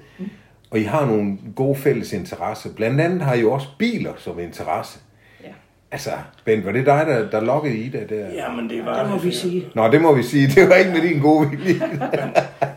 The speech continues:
Speaker 3: jeg blev jo atten år og fik kørekort på min <clears throat> atten års fødselsdag.
Speaker 2: Selvfølgelig.
Speaker 3: Og så synes jeg også, jeg ville have bil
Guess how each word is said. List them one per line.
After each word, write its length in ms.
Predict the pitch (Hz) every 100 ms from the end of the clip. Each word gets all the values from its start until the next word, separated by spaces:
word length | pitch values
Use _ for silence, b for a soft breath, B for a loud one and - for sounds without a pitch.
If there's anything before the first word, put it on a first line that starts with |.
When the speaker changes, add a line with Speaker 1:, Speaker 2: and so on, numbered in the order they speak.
| -
Speaker 3:
jeg 140 | - 135
blev 140 | 165
jo 180 | 151 147
atten 360 | 143 151 - 143
år 180 | 135 -
og 60 | 139
fik 120 | 143
kørekort 540 | - - 156 - 135 -
på 80 | 143
min 220 | 143 143 - -
<clears throat> 240 | 175 160
atten 200 | 156 160
års 200 | 135 131
fødselsdag. 640 | - 190 190 175 180 160 143
Speaker 2:
Selvfølgelig. 460 | - 98 92 123
Speaker 3:
Og 60 | - - b b b b b b b b _
så 240 | - 139
synes 320 | - - 139
jeg 80 | -
også, 280 | - - -
jeg 80 | 117
ville 140 | 117
have 140 | 123 113
bil 320 | 151 165 151